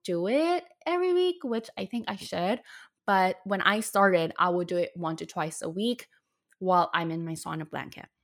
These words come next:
So number four that I also did was dry brushing. So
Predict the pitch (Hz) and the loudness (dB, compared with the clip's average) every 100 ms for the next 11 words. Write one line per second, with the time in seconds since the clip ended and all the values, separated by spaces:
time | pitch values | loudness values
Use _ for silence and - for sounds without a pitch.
0 | _ _ _ _ _ - 262 214 202 214 | _ _ _ _ _ -6 0 2 2 2
1 | 220 - 190 185 185 185 180 175 185 170 | 2 2 2 4 2 0 -2 -4 -4 -2
2 | 170 165 170 - 175 165 156 156 - - | -2 -2 -6 -6 -2 0 0 -2 -4 -4
3 | - - - - - - - - - 202 | -4 -8 -10 -12 -18 -20 -20 -12 -2 0
4 | 175 | -2